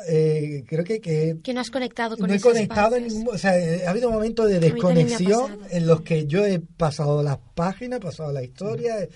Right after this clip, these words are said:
Speaker 1: eh, identifico más o menos las escenas que tú comentabas, José, al principio, pero que yo realmente no.
Speaker 2: Que no te ha calado.
Speaker 1: No sé, no sé por dónde... Yo he acabado exactamente igual que como empecé,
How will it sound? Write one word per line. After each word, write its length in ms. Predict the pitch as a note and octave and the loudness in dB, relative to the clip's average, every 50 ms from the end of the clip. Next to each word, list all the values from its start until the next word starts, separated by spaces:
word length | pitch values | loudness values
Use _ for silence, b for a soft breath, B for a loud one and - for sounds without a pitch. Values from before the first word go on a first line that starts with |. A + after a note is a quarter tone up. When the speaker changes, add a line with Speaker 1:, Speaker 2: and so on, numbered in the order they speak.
| B B B B B B B B B B B B _ _ _ - - - | B B B B B B B B B B B B _ _ _ -18 -12 -8
Speaker 1:
eh, 280 | G3 G3+ G3+ G#3+ G3+ G3+ | -6 -2 -2 0 0 0
identifico 680 | G3+ G#3 G3+ G3 F3+ E3 - G3+ - - A3+ A3+ B3 | 0 0 0 0 0 -2 -4 -4 -4 -2 0 2 2
más 140 | A3 G#3 F3+ | 2 2 0
o 40 | F#3+ | -2
menos 240 | F#3+ F3+ F3 F3 E3 | -2 0 0 2 2
las 180 | E3 D#3 D#3 C3+ | 2 2 2 0
escenas 360 | A#2+ - F3 F3 E3+ D3+ C#3+ | -2 -2 -2 -2 -2 -2 -2
que 140 | - E3 D3+ | -2 -4 -6
tú 80 | E3 D#3+ | -4 -2
comentabas, 600 | E3+ D#3 D3 C#3+ C3+ - D#3 E3+ F#3 F3+ D#3+ D#3 | -2 -2 -2 -2 -2 -2 -2 -2 -2 -2 -4 -4
José, 240 | - E3+ E3 F3+ | -4 -6 -4 -4
al 60 | F3 D#3+ | -4 -4
principio, 440 | F3+ F3 E3+ - - G#3+ G#3+ C4 C4 | -4 -6 -6 -6 -8 -10 -10 -10 -8
pero 240 | - G#3 E3 D#3+ D3+ | -4 0 0 0 0
que 140 | E3+ F#3+ G3+ - | 0 -10 -16 -14
yo 280 | F#3 E3 C#3+ D3 F#3 A#3 | -12 -10 -8 -6 -4 -4
realmente 580 | B3 A#3+ G#3 G3 F3+ F#3+ A3 B3+ B3+ - C4+ A3+ | -4 -4 -4 -6 -6 -8 -10 -10 -12 -12 -10 -8
no. 420 | F#3+ E3+ D#3 D3 D#3 F3 - - - _ b b b b | -6 -6 -6 -6 -8 -8 -10 -12 -16 _ b b b b
Speaker 2:
Que 60 | B3+ | -8
no 100 | C#4+ D4 | -8 -6
te 80 | D4 D4+ | -4 -4
ha 60 | C#4+ | -4
calado. 500 | - C4 B3+ A#3+ A3+ A3 G3+ E3+ F#3 - - _ _ _ | -2 -2 -4 -4 -4 -6 -8 -10 -12 -14 -16 _ _ _
Speaker 1:
No 220 | - D#3 D3+ F3+ G3 | -8 -6 -2 -2 -2
sé, 220 | F#3+ - C4 C4+ A#3 | 0 0 0 0 0
no 100 | G#3 G#3+ | 0 -2
sé 120 | G3+ B3+ A#3+ | -2 -2 -2
por 160 | - A3+ G#3 | 0 0 0
dónde... 960 | G3 G#3 G#3 G3+ F#3+ G3 F#3 F3 F3 E3+ E3 D#3+ D#3 D#3 D#3 D#3 D#3 D3 D3 C#3 | 0 0 -2 -2 -2 0 0 2 2 4 4 4 2 2 2 0 0 -2 -4 -2
Yo 100 | C#3 E3+ | -2 -2
he 40 | F3 | 0
acabado 300 | E3+ A#3 A3+ A#3 G3+ F#3+ | 0 2 2 2 2 2
exactamente 500 | F3 - G3 E3+ - F#3+ F3 F3 E3 E3+ | 0 -4 -6 -8 -6 -4 -4 -4 -4 -4
igual 280 | E3+ E3 F3 F3 D3+ C#3 | -2 0 0 0 0 0
que 100 | D3+ D3 | -2 -4
como 180 | D#3 D3+ C#3+ | -4 -4 -4
empecé, 340 | C#3+ C#3+ D3+ D3 C#3+ - D#3 | -4 -4 -4 -6 -8 -8 -8